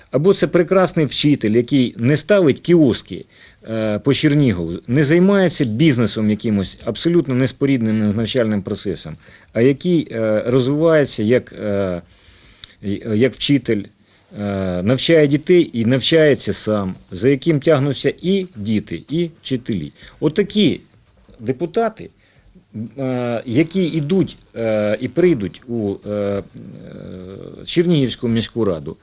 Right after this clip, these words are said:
не для того, щоб вирішити якісь власні питання, а для того, щоб чесно, відкрито, прозоро, зрозуміло для громади вирішувати питання життєдіяльності,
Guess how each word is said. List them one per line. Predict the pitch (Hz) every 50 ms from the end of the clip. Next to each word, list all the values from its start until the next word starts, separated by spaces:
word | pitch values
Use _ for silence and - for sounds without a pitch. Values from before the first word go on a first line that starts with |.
| _ -
не | - 147 190 233 214
для | 170 180 170
того, | - 165 151 127
щоб | - - 127
вирішити | 117 120 120 110 104 - - 92 -
якісь | 98 - 101 98 - -
власні | 98 87 - - 90
питання, | 82 98 - - 82 78 80 - _ - - - - - -
а | - 110
для | 113 139 156
того, | 156 - 185 180
щоб | - - 151 131 127 135 120 - - - - - - - - - _
чесно, | - - - 131 151 180 185 185 - 185 185 208 208 _ _ _ _ _ _ _ _ _ _ _ -
відкрито, | 95 107 127 123 - - 127 135 147 151 147 - 175 175 180 175 _ _ _ _ _ _
прозоро, | - 127 131 110 92 107 113 127 151 156 147
зрозуміло | 123 107 113 113 104 107 123 143 156 147 127 110
для | 98 101 101
громади | 92 98 98 101 107 127 147 151 147 156 151 -
вирішувати | - 95 104 120 147 143 - - 127 104 -
питання | - 127 - - 120 127 127 113
життєдіяльності, | 98 104 90 - 98 92 92 98 113 127 131 131 123 - - - 104 87